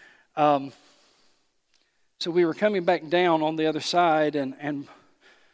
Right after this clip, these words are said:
we got behind this family. <clears throat> Let me describe the scene to you. That first of all, there was the husband. He was walking with a little white dog and just,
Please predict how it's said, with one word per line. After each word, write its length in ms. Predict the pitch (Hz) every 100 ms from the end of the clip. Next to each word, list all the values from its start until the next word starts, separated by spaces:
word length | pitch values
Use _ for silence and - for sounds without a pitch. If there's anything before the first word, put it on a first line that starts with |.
| _ _ -
we 80 |
got 220 | 147 202 175
behind 340 | 175 185 170
this 200 | 156 -
family. 580 | - 208 180 135 139 - - 143
<clears throat> 200 | - -
Let 140 | 151
me 80 | 185
describe 420 | 156 151 - 165
the 60 | 135
scene 300 | - 185 160
to 120 | 131
you. 100 | 135
That 180 | 123 135
first 260 | - 185 160
of 60 |
all, 160 | 143 139
there 80 | 139
was 200 | 131 -
the 120 | 127
husband. 460 | 151 165 - 113 139 _ - - _ _
He 120 | -
was 160 | 190 156
walking 360 | 160 165 165 147
with 160 | 143
a 40 | 131
little 220 | 151 151
white 300 | 139 151 127
dog 380 | 147 139 123 131
and 140 | 120
just, 160 | 165